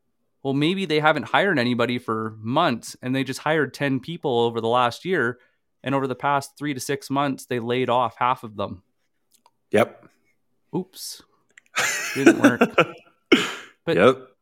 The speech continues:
Speaker 1: this is how we need to change our prospecting, is it, it needs to be event driven. I will tell you that C R Ms are not event driven.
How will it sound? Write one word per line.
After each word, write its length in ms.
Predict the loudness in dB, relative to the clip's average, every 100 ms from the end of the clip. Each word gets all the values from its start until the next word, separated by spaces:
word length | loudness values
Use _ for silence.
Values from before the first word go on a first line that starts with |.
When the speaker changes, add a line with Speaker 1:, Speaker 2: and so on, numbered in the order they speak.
| _ -4
Speaker 1:
this 220 | -4 -2
is 160 | -6 -8
how 380 | -2 0 2
we 140 | 0 -2
need 140 | -2
to 80 | -4
change 260 | -6 -4 -2
our 60 |
prospecting, 720 | -4 -4 -4 -4 -6 -6 -6 -6
is 120 | -6
it, 160 | -10 -10
it 160 | -6
needs 180 | -4 -6
to 60 | -4
be 140 | -2
event 540 | -2 0 -2 -2 -8
driven. 340 | -2 0 0 2
I 100 | 2
will 120 | 2
tell 220 | 2 2
you 180 | 2 2
that 200 | 0 -2
C 140 | -2 0
R 240 | 2 2
Ms 120 | 2
are 60 | 2
not 300 | 4 2 0
event 300 | -2 -2 -2
driven. 440 | -2 0 -2 -4